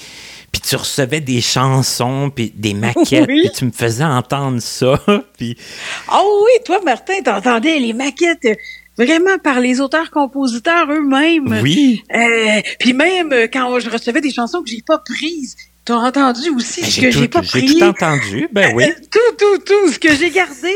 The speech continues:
Speaker 2: ce que j'ai pas gardé, puis ce que j'ai fait transformer même, euh,
Speaker 1: Ben oui, parce qu'il y a
Speaker 2: euh,
Speaker 1: eu des transformations quand même assez, euh, <laughs> assez incroyables.
Speaker 2: <laughs> Oh oui, vraiment. Il y a vraiment, il y a vraiment, il y a vraiment eu toutes sortes de choses, et puis toi, t'as,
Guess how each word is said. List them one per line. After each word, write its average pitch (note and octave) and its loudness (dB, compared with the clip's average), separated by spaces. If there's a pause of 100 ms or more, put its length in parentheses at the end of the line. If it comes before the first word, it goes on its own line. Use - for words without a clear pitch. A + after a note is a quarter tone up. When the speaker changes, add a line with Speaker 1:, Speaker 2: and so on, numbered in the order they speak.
Speaker 2:
ce - -18
que D#4 -2
j'ai D4+ 0
pas F#4 -2
gardé, D4+ -2
puis C#4 -2 (220)
ce - -14
que D#4+ 2
j'ai C#4+ 2
fait F4 -2 (100)
transformer D#4+ -2
même, D4 0 (160)
euh, A3+ -4 (140)
Speaker 1:
Ben F3 2
oui, C4 2
parce C3 -4
qu'il - 2
y - 6
a A#2 4
Speaker 2:
euh, D#3 4
Speaker 1:
eu G#3+ 2
des C4 2
transformations C#3 -2
quand A#2 -4
même A#2+ -4
assez, C#3+ -2
euh, D4 2 (160)
<laughs> - -10
assez D4 -4
incroyables. A#2+ -2
Speaker 2:
<laughs> - -10 (640)
Oh D4+ 2
oui, E4+ 4
vraiment. C4 -2 (360)
Il D4+ -2 (800)
y D4 -8
a C#4+ -2
vraiment, D4+ 0
il A#3 0
y A#3+ 2
a B3 4
vraiment, C4+ 0 (420)
il C4+ -6
y C#4 2
a C4+ 4
vraiment D#4 0
eu F4 -6
toutes - -20
sortes E4+ -6
de B3+ 2
choses, F4 -6
et B3 -8
puis A#3+ -20
toi, D#4 -6
t'as, A3+ 0